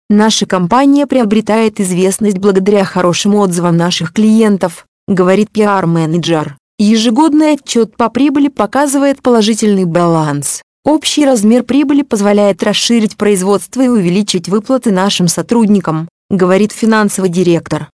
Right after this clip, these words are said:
Положительные результаты по проделанной работе принесли сотрудникам хорошее настроение и оптимизм в работе,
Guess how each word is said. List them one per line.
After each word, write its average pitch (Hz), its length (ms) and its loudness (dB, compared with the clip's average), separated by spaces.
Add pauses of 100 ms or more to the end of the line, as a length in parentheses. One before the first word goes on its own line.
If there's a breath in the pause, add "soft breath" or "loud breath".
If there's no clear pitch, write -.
(160)
Положительные 269 720 2
результаты 185 560 0
по 320 140 -2
проделанной 202 640 2
работе 185 400 -2
принесли 220 520 -2
сотрудникам 208 640 -2
хорошее 180 500 0
настроение 180 720 0
и 175 60 0
оптимизм 226 580 0
в - 20 0
работе, 196 560 0